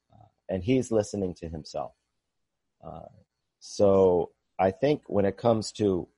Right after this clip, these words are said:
the return to play, uh, progressions, these are very important. So we, we have, uh, three things. We have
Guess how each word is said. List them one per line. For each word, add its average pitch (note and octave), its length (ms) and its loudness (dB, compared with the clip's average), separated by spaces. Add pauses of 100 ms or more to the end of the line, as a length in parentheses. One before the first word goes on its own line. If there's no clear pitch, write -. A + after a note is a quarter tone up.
(200)
the E2+ 160 -4
return G#2 460 -2
to - 140 -16
play, F#2+ 480 0 (120)
uh, C#2+ 280 -14 (360)
progressions, F#2+ 600 -2
these A2+ 220 -6
are G2+ 100 0
very G#2+ 240 -2
important. F2+ 460 -6 (320)
So G2 260 -2
we, G2 260 -4
we G2+ 180 -6 (100)
have, F#2 180 2 (540)
uh, C#2 160 -12 (120)
three A2+ 180 2
things. A2+ 520 0 (380)
We F#2 120 -8
have F2 260 -2